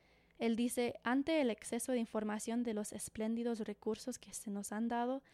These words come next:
debemos comenzar por enfocar lo que deseemos averiguar para que no nos volvamos como los de la conocida profecía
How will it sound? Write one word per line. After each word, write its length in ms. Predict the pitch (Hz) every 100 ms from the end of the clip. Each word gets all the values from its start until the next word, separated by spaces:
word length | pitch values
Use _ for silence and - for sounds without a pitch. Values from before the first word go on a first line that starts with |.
| - _ _
debemos 380 | 220 226 262 269
comenzar 520 | 254 240 226 233 247
por 180 | - 214
enfocar 560 | 220 - 202 202 214 208
lo 140 | 214
que 160 | - 202
deseemos 640 | 202 - 208 214 240 247
averiguar 540 | 214 202 196 196 220
para 240 | - 202 196
que 240 | - 190
no 240 | 208 208 233
nos 200 | 262 -
volvamos 480 | 214 208 214 240 -
como 240 | 214 202
los 220 | 202 202
de 80 | 214
la 120 | 202
conocida 540 | 202 196 190 - 220 226
profecía 640 | 247 240 254 - 208